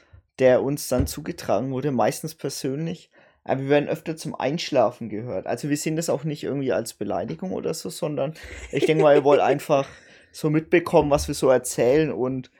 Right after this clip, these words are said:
Speaker 1: vielleicht sind unsere Stimmen auch sehr angenehm. Ich weiß es
Speaker 2: Sehr,
Speaker 1: nicht so genau.
Speaker 2: sehr engelsgleich.
Speaker 1: Ja,
Speaker 2: Engelsgleich.
Speaker 1: keine Ahnung. Aber ich kenn das auch, weil ich hab selber auch ab, paar Podcasts, wo ich ab und zu mal zum Einschlafen gehört habe oder immer noch höre. Deswegen,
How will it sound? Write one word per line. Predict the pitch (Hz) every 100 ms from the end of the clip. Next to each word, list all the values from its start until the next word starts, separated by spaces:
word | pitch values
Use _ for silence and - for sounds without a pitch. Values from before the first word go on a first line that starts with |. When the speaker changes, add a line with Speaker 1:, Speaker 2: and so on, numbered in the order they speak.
| _
Speaker 1:
vielleicht | - 131
sind | - 143
unsere | 135 -
Stimmen | 139 - 151
auch | 127 139 _ _ _
sehr | - - 135 113
angenehm. | 113 160 165 170 165 160 127
Ich | -
weiß | 104 127
es | 160
Speaker 2:
Sehr, | 139
Speaker 1:
nicht | 156
so | 165
genau. | 156 143 135 135
Speaker 2:
sehr | 143 -
engelsgleich. | 139 151 160 - - 123 120 123 123 - -
Speaker 1:
Ja, | - 123
Speaker 2:
Engelsgleich. | 120 127 117
Speaker 1:
keine | 85
Ahnung. | 90 123 - -
Aber | - 170
ich | 180
kenn | - 185
das | 190 131
auch, | 131 156
weil | 147 139
ich | -
hab | 147 -
selber | - 127 131
auch | 87 120 -
ab, | - - _
paar | 131 113
Podcasts, | 123 - - 120 -
wo | 123
ich | -
ab | 98
und | 123 127
zu | -
mal | 123 113
zum | - 113
Einschlafen | 107 - 127 123 - 127 _ _ _ _ _
gehört | 110 135 131 131
habe | 139 120 143 131
oder | 127 95
immer | 131
noch | 135 120 -
höre. | 127 143
Deswegen, | 131 - 131 131 131 135